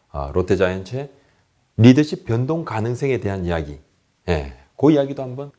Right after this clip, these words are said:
해보도록 하겠습니다. 가을 야구 한창입니다. 가을 야구에 진출하지 못한 팀, 또 가을 야구에서 더 높은 곳으로 올라가지 못하고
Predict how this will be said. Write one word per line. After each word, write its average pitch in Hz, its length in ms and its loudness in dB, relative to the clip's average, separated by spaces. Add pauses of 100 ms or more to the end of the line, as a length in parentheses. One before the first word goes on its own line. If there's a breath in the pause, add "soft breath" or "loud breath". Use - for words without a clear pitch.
해보도록 151 640 0
하겠습니다. 98 480 -4 (480 loud breath)
가을 202 240 10
야구 196 180 -2
한창입니다. 143 600 -8 (180)
가을 87 340 -2
야구에 85 340 -6
진출하지 135 520 -2
못한 104 340 -8
팀, 87 200 -20 (320)
또 - 240 6 (240 loud breath)
가을 151 360 4
야구에서 147 480 -4
더 170 200 0
높은 156 340 0
곳으로 156 380 -4
올라가지 131 440 0
못하고 123 540 -10